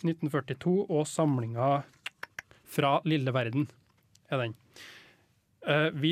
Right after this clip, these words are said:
skal høre diktet nå, og det er Tove Ditlevsen med Sorgens elsker. Sorgens elsker. Alle steder, alle tider er du hos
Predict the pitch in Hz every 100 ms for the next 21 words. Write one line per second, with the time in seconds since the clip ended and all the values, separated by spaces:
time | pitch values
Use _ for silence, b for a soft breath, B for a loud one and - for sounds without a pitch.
0 | 165 - 147 143 143 123 - 147 160 214
1 | - 143 131 147 151 139 151 _ - 147
2 | 143 131 131 - 156 185 131 139 - -
3 | 131 113 117 120 - 120 - 131 - _
4 | _ _ _ _ _ _ _ _ _ _
5 | _ - 147 127 117 120 131 - 131 117
6 | - - 120 - - _ _ _ _ _
7 | _ _ _ _ _ _ _ _ _ _
8 | _ _ - 156 151 127 120 131 - 151
9 | 147 135 117 123 139 - - 143 131 120
10 | 120 - - 147 135 120 120 120 147 -
11 | 135 123 120 123 120 139